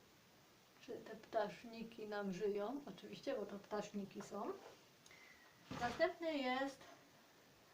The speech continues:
a, następny, moi drodzy, patrzcie. Lasidora parachybana, jak się nie mylę.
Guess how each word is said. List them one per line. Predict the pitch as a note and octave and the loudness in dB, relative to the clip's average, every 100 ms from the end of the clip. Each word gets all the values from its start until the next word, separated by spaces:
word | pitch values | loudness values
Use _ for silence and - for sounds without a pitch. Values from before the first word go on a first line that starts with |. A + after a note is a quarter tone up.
| - - - - | -20 -20 -20 -2
a, | - D#4 B3 G#3 G3+ G#3+ F3+ F3+ - - - - - - - - - | 6 10 10 10 6 2 -2 -6 -10 -14 -18 -20 -20 -18 -20 -12 2
następny, | A3+ A#3 - C#4+ F#4+ G4 E4 | 4 4 6 8 8 6 4
moi | C#4+ C4 B3 G#3+ | 8 10 10 10
drodzy, | B3 A3+ G3+ F3+ G3+ A3+ - - - - - - - - - - - - - - - | 12 12 8 6 8 8 4 -2 -18 -20 -20 -20 -20 -20 -20 -20 -14 -14 -14 0 10
patrzcie. | A#3+ A#3 - - - - - - - - - - - - - - - - - - - - - - - - - - - - - | 10 10 4 -10 -12 -12 -18 -20 -20 -20 -20 -20 -20 -20 -20 -20 -20 -20 -20 -20 -20 -20 -20 -20 -20 -20 -20 -20 -20 -4 6
Lasidora | A#3 - - B3+ C#4 E4 D4+ | 10 10 8 8 12 12 12
parachybana, | C#4 - B3+ B3+ G#3 A#3 A3+ G#3+ G#3 | 10 12 12 12 12 10 10 10 8
jak | G#3 - | 4 2
się | - | 2
nie | A3 A3 | 2 4
mylę. | G#3+ G#3 G#3 B3+ | 4 6 10 10